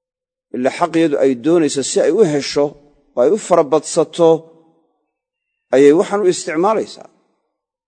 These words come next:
Nooc manfaci waa ugu jiri karaa ninka. Oo dee in muddadu dheeraato, isaga laftiisa waxaa dhici karta rajcadii inuu heli karo. Haddii talaaqeedu uu yahay rajci, uu sidaa yahay.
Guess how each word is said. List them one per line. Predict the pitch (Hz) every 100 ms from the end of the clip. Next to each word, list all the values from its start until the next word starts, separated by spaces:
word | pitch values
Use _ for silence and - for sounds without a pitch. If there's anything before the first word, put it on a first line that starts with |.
| _ _ _ -
Nooc | 190 196 160
manfaci | 160 147 160 175
waa | 160 147
ugu | 160
jiri | 165 143 127
karaa | 131 117
ninka. | 120 120 92 62 _ _ _ _ _ _ _ _ _ _ _ _ -
Oo | 131 139 135 120 - -
dee | 135 160
in | 180
muddadu | 147 147 165 139
dheeraato, | 131 127 123 123 139
isaga | 120 160 143
laftiisa | 135 127 - 151 - 123
waxaa | 120 127
dhici | 143 127
karta | 123 110 - 120
rajcadii | 117 117 135 127 90
inuu | 117
heli | 110 107
karo. | - - - _ _ _ _ _ _ _ _ _ _ _ _ _ _ -
Haddii | 110 123 120 107
talaaqeedu | - 131 135 - 123 110
uu | 110
yahay | 127 127 127
rajci, | 135 117 95 95 - _ _ _ _ _ _ _ _ -
uu | -
sidaa | 233 202
yahay. | - -